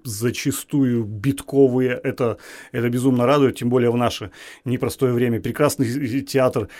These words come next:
кукол, э, в Тюмени. Но вот по эстетике, я должен сказать, по, по, по эстетике восприятия, э, по эстетике передачи материала, э, мне кажется, что мы больше схожи с театром «Ангажемент».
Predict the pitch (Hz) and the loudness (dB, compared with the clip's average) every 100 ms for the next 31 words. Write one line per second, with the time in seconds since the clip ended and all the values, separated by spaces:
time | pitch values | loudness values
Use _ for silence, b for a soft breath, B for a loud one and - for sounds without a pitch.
0 | B - 165 151 135 120 - b b - | B 0 2 4 6 4 0 b b -2
1 | 120 110 - 127 127 123 110 104 B B | 0 -2 -2 0 2 0 -2 -6 B B
2 | 123 127 127 135 131 - 220 214 147 110 | 0 4 4 4 2 2 -2 -2 -4 -2
3 | 101 110 104 - 143 123 107 110 120 104 | 0 0 -2 -10 -4 -2 -2 -4 -4 -4
4 | - 113 101 - 123 123 127 123 - 151 | -2 -2 -2 0 2 2 2 0 0 -2
5 | 120 113 110 - 123 165 185 143 123 110 | -2 -6 -6 -4 0 2 2 2 2 0
6 | 123 120 120 - 135 - 110 131 120 123 | 0 0 0 0 -4 -4 -10 -4 -2 0
7 | 123 - 110 110 127 113 107 120 156 180 | 0 0 -6 -6 -4 -6 -6 -6 -4 -2
8 | 127 92 B B B - 110 107 127 143 | -2 -4 B B B -6 -4 0 2 2
9 | 135 110 - - - 123 113 117 113 120 | 2 0 -4 -10 -6 -2 2 4 2 0
10 | 131 131 147 196 180 120 151 143 - 117 | -4 -2 2 2 2 2 0 0 -4 -8
11 | - 135 131 120 104 - 120 113 107 113 | 0 2 2 0 -6 -4 -4 -2 -2 -2
12 | 104 110 101 87 | -2 -2 -4 -8